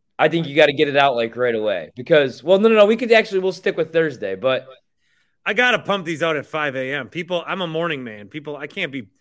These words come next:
Speaker 2: I can't be like, Fri-, well, I could, but I don't want to. I can't do
Speaker 1: You should
Speaker 2: Fridays
Speaker 1: at
Speaker 2: every
Speaker 1: least
Speaker 2: day and then, like, noon on Fridays.
Speaker 1: What you should do is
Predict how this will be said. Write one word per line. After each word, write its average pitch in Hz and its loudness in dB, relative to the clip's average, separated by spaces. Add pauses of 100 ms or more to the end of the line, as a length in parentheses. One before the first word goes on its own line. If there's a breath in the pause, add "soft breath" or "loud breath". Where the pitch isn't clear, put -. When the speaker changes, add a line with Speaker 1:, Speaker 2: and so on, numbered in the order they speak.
(200)
Speaker 2:
I 160 -14
can't 185 -4
be 160 -6
like, 143 -8
Fri-, 175 -8
well, 214 -4
I 170 -8
could, 151 -6
but 139 -8
I 143 -6
don't 143 -10
want 123 -14
to. 90 -20 (420)
I - -20
can't 226 -6
do 185 -6
Speaker 1:
You - -8
should - -16
Speaker 2:
Fridays 185 2
Speaker 1:
at 247 10
Speaker 2:
every 240 8
Speaker 1:
least 233 2
Speaker 2:
day 143 0
and 143 -4
then, 143 -4
like, 131 -10 (640)
noon 156 -4
on 120 -8
Fridays. 110 -14 (160)
Speaker 1:
What 185 2
you 190 -2
should 208 4
do 165 4
is 135 -2